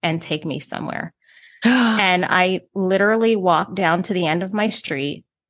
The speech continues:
Speaker 1: The guy was probably thirty-five. I walked down to the end of my streets. My parents didn't know where I was going.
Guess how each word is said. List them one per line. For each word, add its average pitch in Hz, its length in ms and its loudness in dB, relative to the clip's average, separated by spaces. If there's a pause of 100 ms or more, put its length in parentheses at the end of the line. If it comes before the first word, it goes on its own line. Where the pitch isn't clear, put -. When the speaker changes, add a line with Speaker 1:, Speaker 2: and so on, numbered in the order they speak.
(100)
Speaker 1:
The 180 60 0
guy 180 220 4
was 175 180 -2
probably 165 300 -2
thirty-five. 156 1120 0 (460)
I 175 160 4
walked 170 540 2
down 208 240 2
to 220 100 -6
the 196 160 -2
end 175 160 0
of 196 120 -4
my 190 160 0
streets. 165 500 -4
My 170 120 0
parents 170 360 -2
didn't 170 200 -2
know 156 140 -2
where 160 100 -2
I 160 80 0
was 165 160 -4
going. 147 520 -2